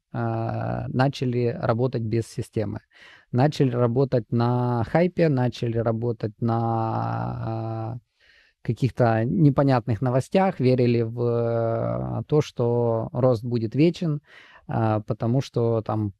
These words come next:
м, в их, э, короткой истории наблюдения рынка так и было. У меня есть знакомый, который вошёл в, э, криптовалютные активы в размере более десяти миллионов долларов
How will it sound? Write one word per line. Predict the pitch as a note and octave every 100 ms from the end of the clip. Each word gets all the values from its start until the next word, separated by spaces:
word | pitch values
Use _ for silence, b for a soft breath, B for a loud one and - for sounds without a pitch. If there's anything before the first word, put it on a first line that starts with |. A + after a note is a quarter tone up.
| - A#2+ _ C#3
м, | B2+ B2+ C3 A#2+ -
в | A#2+ A#2+ C3 C3+ A#2+ -
их, | C#3+ A#2+ -
э, | B2+ A#2 A2 A2 A2
короткой | - C3 B2 B2
истории | A2+ - A#2 A2
наблюдения | A2 A#2+ A#2+ A#2 A#2
рынка | D#3+ D#3 A#2
так | A#2+ -
и |
было. | A2+ G#2+ G#2+ G#2+ _ b b
У | B2+
меня | B2
есть | A2+
знакомый, | C3+ C3 E3+ D3+
который | - A2 B2 A#2+
вошёл | A#2 - B2+ A#2+ A2+
в, | A#2 A#2 A2+ A2+ A2+ A2+ A#2 A#2 A#2+ B2+ A#2
э, | A2
криптовалютные | C3+ - B2 B2+ A#2+ A#2+ A#2
активы | - B2+ A2+ A2
в | A2+
размере | A2 A#2+ A#2
более | A2+ A#2+ A#2
десяти | A2+ A2+ -
миллионов | A#2+ A#2+ A#2+ B2+
долларов | D3+ F#3+ F3 D#3+